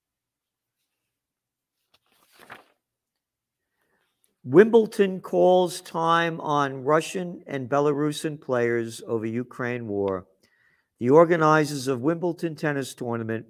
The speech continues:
has banned players from Russia and Belarus from <laughs> competing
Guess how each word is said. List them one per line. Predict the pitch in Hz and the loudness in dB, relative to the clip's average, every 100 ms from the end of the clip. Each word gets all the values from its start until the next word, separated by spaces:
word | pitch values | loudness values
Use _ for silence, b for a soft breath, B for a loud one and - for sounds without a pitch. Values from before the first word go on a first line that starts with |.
| 117 | -10
has | 107 | -10
banned | 95 131 147 156 151 | -2 0 0 -2 -4
players | 143 135 123 120 | 0 2 2 -2
from | - 107 | -8 -6
Russia | 120 135 151 | -4 -2 -4
and | 120 | -2
Belarus | 127 135 117 104 101 - - _ _ _ _ | 0 0 0 -2 -4 -10 -20 _ _ _ _
from | - 113 | -6 -6
<laughs> | |
competing | - 160 - 156 147 123 107 | -6 -12 -4 2 2 0 -4